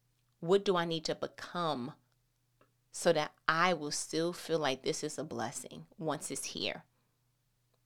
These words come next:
Money doesn't make the situation go away. A relationship doesn't make that pain go away. Whatever you think is going to be the Anbesol to whatever you're feeling right now is not the answer.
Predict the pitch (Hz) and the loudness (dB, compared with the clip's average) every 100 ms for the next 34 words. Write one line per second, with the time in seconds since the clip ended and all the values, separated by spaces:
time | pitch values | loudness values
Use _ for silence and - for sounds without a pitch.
0 | _ 156 147 156 180 190 185 190 185 185 | _ -2 0 2 4 2 2 0 0 0
1 | 180 180 - 165 160 160 165 160 156 160 | -4 -2 0 2 2 2 2 2 2 2
2 | 156 151 - - - 156 156 135 156 - | 4 4 0 -8 -2 0 2 4 4 4
3 | 170 180 180 180 185 180 175 175 170 - | 2 2 4 2 4 0 2 2 2 2
4 | 165 165 156 151 156 151 147 151 - - | 0 0 2 2 4 2 2 -2 -6 2
5 | 147 151 165 170 202 - 185 170 160 - | 6 6 4 0 -2 0 0 0 -4 0
6 | 170 165 165 156 170 151 139 131 - - | 0 0 -2 -2 -2 2 8 8 6 -6
7 | - 165 170 160 165 - 156 135 156 185 | 2 6 6 6 6 6 6 4 0 -2
8 | - 160 151 156 156 160 151 - 170 165 | 2 4 8 8 6 2 2 0 0 0
9 | 156 151 156 156 165 165 175 190 - 156 | 0 6 6 6 2 2 2 -2 -4 -6
10 | - 165 156 170 - _ _ _ _ _ | -2 4 8 8 6 _ _ _ _ _
11 | - - 160 170 165 139 123 | -2 2 2 2 0 -2 -4